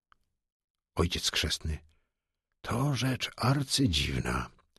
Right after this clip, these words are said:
Orcio, wstając. O Boże, Boże. Krewny. Jak powoli stąpa. Drugi. Jak trzyma ręce założone na piersiach. Trzeci. Nie mrugnie powieką,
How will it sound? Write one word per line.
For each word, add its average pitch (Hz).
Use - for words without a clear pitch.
Orcio, 92
wstając. -
O 135
Boże, 98
Boże. 110
Krewny. 73
Jak -
powoli 127
stąpa. 82
Drugi. 82
Jak 78
trzyma 98
ręce 143
założone 85
na 113
piersiach. -
Trzeci. -
Nie 98
mrugnie 165
powieką, 143